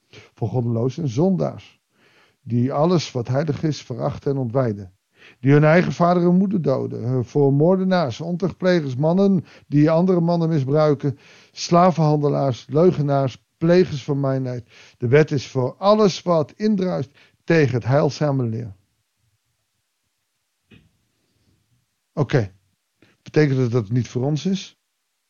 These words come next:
Jawel, want wie van jullie kan zeggen dat hij daar niet aan meedoet? Wie van jullie kan zeggen dat die zonde zonde is? Nee, de wet is er gemaakt voor de zondaars om zo tot God te komen.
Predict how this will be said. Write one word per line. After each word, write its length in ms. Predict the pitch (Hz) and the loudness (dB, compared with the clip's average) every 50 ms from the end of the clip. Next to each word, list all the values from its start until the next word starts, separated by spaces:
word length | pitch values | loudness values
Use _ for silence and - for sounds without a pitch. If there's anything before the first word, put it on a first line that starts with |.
| _ _ _ _ _ _ _ - - - - _ _ _ | _ _ _ _ _ _ _ -20 -20 -20 -20 _ _ _
Jawel, 520 | _ 131 131 120 123 135 156 214 233 - _ _ _ _ _ _ _ _ _ - - _ _ _ | _ 0 0 2 2 2 0 0 -2 -8 _ _ _ _ _ _ _ _ _ -20 -20 _ _ _
want 560 | - 120 135 147 151 151 147 143 - - - - _ _ _ | -2 2 4 6 6 6 4 2 0 -4 -16 -20 _ _ _
wie 280 | _ 170 135 151 170 147 | _ 0 4 4 4 4
van 140 | - 165 151 | 4 4 4
jullie 240 | 156 156 143 139 135 | 4 4 4 2 0
kan 160 | - 139 123 | 0 -4 -2
zeggen 340 | - 160 156 - - 131 123 | 0 0 -2 0 -2 -4 -2
dat 180 | 131 131 127 | -2 -4 -4
hij 100 | - 131 | -6 -2
daar 160 | 117 139 131 | 0 0 0
niet 180 | 127 123 113 117 | 0 0 -2 -2
aan 100 | 117 117 | -2 0
meedoet? 460 | 120 117 123 135 202 - _ _ _ _ _ _ _ _ _ _ _ _ _ _ _ - | 0 0 0 -2 -4 -10 _ _ _ _ _ _ _ _ _ _ _ _ _ _ _ 2
Wie 180 | 143 170 160 | 2 2 4
van 140 | - 165 151 | 4 2 4
jullie 240 | 139 143 139 151 170 | 4 4 4 2 0
kan 140 | - 170 147 | -2 -2 -2
zeggen 300 | - - 147 - 139 131 | -2 -2 -4 -2 -2 -4
dat 120 | 131 127 | -4 -4
die 100 | 120 120 | -6 -6
zonde 300 | 107 139 135 127 127 120 | -6 -4 -4 -4 -4 -4
zonde 340 | 107 127 131 139 147 160 180 | -4 -4 -4 -6 -6 -6 -8
is? 120 | 220 - _ - - - - - | -8 -10 _ -20 -20 -18 -12 0
Nee, 340 | - 151 160 185 220 240 233 | 4 6 6 8 6 6 4
de 100 | 175 165 | 2 4
wet 180 | 151 190 202 190 | 4 4 4 2
is 160 | 208 156 - | 0 0 0
er 60 | 170 | -2
gemaakt 320 | 156 165 165 175 185 190 | -2 0 0 0 0 0
voor 100 | - - | 0 -2
de 60 | 147 139 | -2 -2
zondaars 460 | - - 190 208 226 233 233 175 170 | -2 0 0 0 0 0 -2 -2 -4
om 240 | - 208 202 180 156 | -2 0 2 4 4
zo 300 | 123 127 185 208 220 196 | 4 6 4 4 4 2
tot 280 | - 185 147 - - | -4 -8 -8 -8 -14
God 400 | - - 170 214 208 - - _ _ | -12 -4 -4 -4 -4 -4 -14 _ _
te 100 | - 151 | -16 -16
komen. 420 | - - 202 226 220 196 160 117 | -4 0 2 4 4 4 2 0